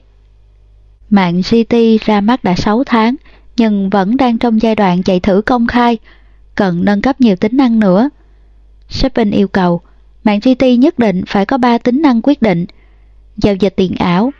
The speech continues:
hệ thống tìm kiếm chuyên sâu và streaming video độc lập. Hai tính năng đầu đại để đã hoàn thành, giờ chỉ còn thiếu tính năng cuối cùng. Hệ thống tìm kiếm là kiệt tác tâm đắc của Nam.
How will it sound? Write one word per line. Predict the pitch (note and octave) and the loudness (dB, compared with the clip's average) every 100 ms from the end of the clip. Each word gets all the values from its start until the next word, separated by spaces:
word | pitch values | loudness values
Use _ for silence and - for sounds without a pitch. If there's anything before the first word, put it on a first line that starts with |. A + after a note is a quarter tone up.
| _ _ - | _ _ -6
hệ | A3 | -4
thống | G#3+ A#3+ A#3 E4+ | 0 0 0 0
tìm | C#4+ G#3+ F#3+ | 0 0 0
kiếm | A#3 A#3+ E4+ | 0 0 0
chuyên | C4+ B3 | 2 2
sâu | - B3 B3 A#3+ - - - | 2 2 0 -4 -18 -20 -4
và | G3 F3+ F3 | -2 0 -2
streaming | - - B3+ A#3 A#3+ A#3 A3+ | -6 -2 2 4 4 2 2
video | A3+ A3 G#3+ G3+ | 2 2 2 2
độc | F#3 F3 | 0 0
lập. | F#3 F3 - _ - - - - - - | 0 -2 -8 _ -20 -20 -20 -20 -20 -10
Hai | - G#3 | -4 -2
tính | G#3+ | 0
năng | A#3 A3 G3 | 0 0 2
đầu | F#3 E3+ - | 2 0 0
đại | F#3 E3 F3 | 0 0 0
để | F#3 E3+ A3 | 0 0 0
đã | G3+ F#3 | 0 0
hoàn | G#3 F3+ | 0 0
thành, | F#3+ F3 E3+ - - - | -2 -2 -6 -14 -18 -4
giờ | A3 F#3+ | 0 0
chỉ | A3 | 0
còn | B3 G#3+ G3 | 0 -2 2
thiếu | A#3+ C#4+ | 2 2
tính | - C#4 | 2 0
năng | C#4+ A#3 | 0 2
cuối | C4+ D#4+ | 2 2
cùng. | - G#3+ F3 - - - - - - - _ - _ - - - - | 0 -2 -2 -10 -20 -20 -20 -20 -20 -20 _ -20 _ -20 -20 -20 -4
Hệ | G3+ E3+ | -2 0
thống | A3 A3 D4+ | 0 0 2
tìm | A#3+ F3 | 0 0
kiếm | - G#3+ B3 D#4+ | 0 2 2 0
là | A3 F#3 E3+ | -2 0 -2
kiệt | - F#3 - | 0 -4 -2
tác | B3+ C#4 - | -4 -4 -2
tâm | G#3+ | -2
đắc | G#3+ C#4 | 0 -2
của | - F#3+ | -2 0
Nam. | A3 G#3+ | 2 0